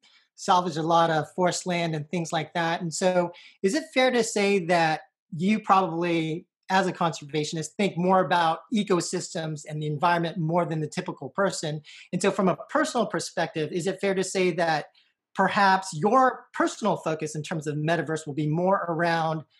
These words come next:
the environment, the ecosystem, making sure that it's, it's a fair and vibrant sor-, sort of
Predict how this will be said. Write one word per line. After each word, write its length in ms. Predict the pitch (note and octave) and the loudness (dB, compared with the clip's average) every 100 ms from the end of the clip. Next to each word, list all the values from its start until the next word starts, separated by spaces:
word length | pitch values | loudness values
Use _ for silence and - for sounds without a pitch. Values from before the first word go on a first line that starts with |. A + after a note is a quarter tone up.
| _ _ C#3+ | _ _ -4
the 200 | E3+ F3 | 0 0
environment, 580 | D3+ E3+ F3+ F3+ F3+ F3+ | 2 4 4 4 0 -2
the 120 | E3+ | -4
ecosystem, 600 | G3 F3+ F3 F3 - E3 | -4 -2 -2 -2 -4 -2
making 320 | E3 E3+ E3+ | 0 -2 -4
sure 300 | D3+ F3+ E3+ | -6 -6 -6
that 200 | D#3 D#3+ - | -4 -4 -6
it's, 200 | E3 - | -14 -14
it's 180 | D#3 - | -16 -14
a 60 | |
fair 340 | - - F3+ F3 | -10 -2 0 0
and 220 | E3 C3+ | -4 -2
vibrant 380 | D#3 D#3+ D#3+ - | -2 -2 -4 -8
sor-, 320 | - F3+ F3 | -12 -8 -8
sort 220 | - F3 | -6 -4
of 120 | D#3 | -4